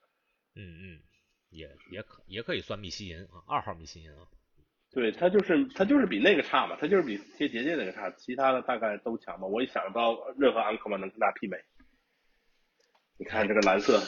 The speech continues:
Speaker 1: 呃，哎，是，是，蓝色确实是不错。说到这个白色Uncommon啊，咱们先说白色Uncommon吧。你觉得这张牌能不能跟这个，
Speaker 2: 啊。
Speaker 1: 这，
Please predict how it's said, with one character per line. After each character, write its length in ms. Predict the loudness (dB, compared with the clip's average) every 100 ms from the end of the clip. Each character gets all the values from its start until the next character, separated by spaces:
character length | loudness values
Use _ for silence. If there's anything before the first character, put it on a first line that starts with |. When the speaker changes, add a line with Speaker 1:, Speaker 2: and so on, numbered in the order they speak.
| -4
Speaker 1:
呃， 320 | -14 -12 -12 -14 -16 _ _ _ -20 -16 -12
哎， 120 | -12 -10
是， 280 | -12 -12 -14
是， 260 | -16 -16 -18
蓝 200 | -20 -20
色 140 | -16 -14
确 140 | -10
实 140 | -8 -6
是 100 | -8
不 80 | -10
错。 200 | -18 -20 _ _ -20 -20 _ _
说 200 | -12 -8
到 120 | -8
这 120 | -6
个 200 | -8 -8
白 260 | -8 -6 -6
色 140 | -2
Uncommon 520 | -2 -2 -6 -8 -8 -14
啊， 80 | -14
咱 80 | -16
们 60 |
先 200 | -12 -8
说 100 | -8
白 160 | -8 -4
色 140 | -2
Uncommon 400 | -2 -4 -10 -12
吧。 180 | -18 -20 _ _ _ _
你 60 | -10
觉 80 | -8
得 60 |
这 100 | -2
张 200 | 2 2
牌 120 | 2
能 140 | -4 -8
不 60 | -10
能 100 | -10
跟 80 |
这 80 | -10
个， 120 | -10
Speaker 2:
啊。 40 | -12 _
Speaker 1:
这， 100 | -20